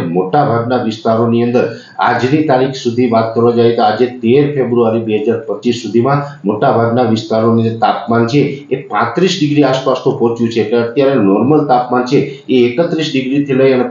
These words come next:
પાંત્રીસ ડિગ્રીની રેન્જમાં જોવા મળી રહ્યું છે. ભાગ્યે જ ક્યારેક કોઈ જગ્યાએ એવું બન્યું હશે કે પાંત્રીસ ડિગ્રી કરતાં ઉપર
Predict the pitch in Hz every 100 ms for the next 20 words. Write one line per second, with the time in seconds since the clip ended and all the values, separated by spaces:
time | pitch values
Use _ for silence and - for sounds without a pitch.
0 | 110 110 120 120 120 113 117 117 101 101
1 | 113 113 95 104 107 104 120 131 143 147
2 | 170 - - - 107 110 131 170 - 143
3 | 143 - 131 127 120 117 127 127 120 123
4 | 127 127 - 120 120 113 110 117 113 113
5 | 113 113 110 113 104 104 151